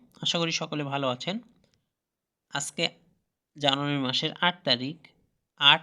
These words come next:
এক দু হাজার পঁচিশ। আজকে আমার সাতচল্লিশতম বিসিএস এর ডেইলি ব্লগের বারোতম দিন ছিল।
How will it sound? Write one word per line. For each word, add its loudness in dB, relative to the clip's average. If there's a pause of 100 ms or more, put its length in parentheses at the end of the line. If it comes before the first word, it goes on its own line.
এক 2
দু -6
হাজার -2
পঁচিশ। -8 (680)
আজকে -6
আমার 0
সাতচল্লিশতম -4
বিসিএস -8
এর -8
ডেইলি -2
ব্লগের 0 (680)
বারোতম 2
দিন -4
ছিল। -6